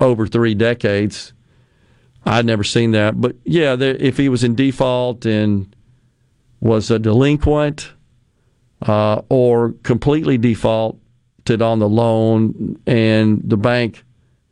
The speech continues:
uh, repossessed the property under the terms of the loan and the property turned out to be worth a whole lot less, but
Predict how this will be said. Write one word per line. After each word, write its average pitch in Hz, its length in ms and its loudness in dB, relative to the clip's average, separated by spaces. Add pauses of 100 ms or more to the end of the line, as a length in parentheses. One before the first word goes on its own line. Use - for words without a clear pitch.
(380)
uh, 110 120 0
repossessed 123 640 0
the - 60 -8
property 117 680 -2 (720)
under 120 320 2
the 110 120 0
terms 113 560 0
of 110 160 0
the 107 100 0
loan 113 500 2
and 107 140 2
the 98 60 0
property 113 500 -2
turned 113 300 0
out 110 180 -2
to 110 60 -10
be 113 140 2
worth 113 340 0
a 104 40 -2
whole 113 220 0
lot 113 220 0
less, 127 380 0
but 117 240 0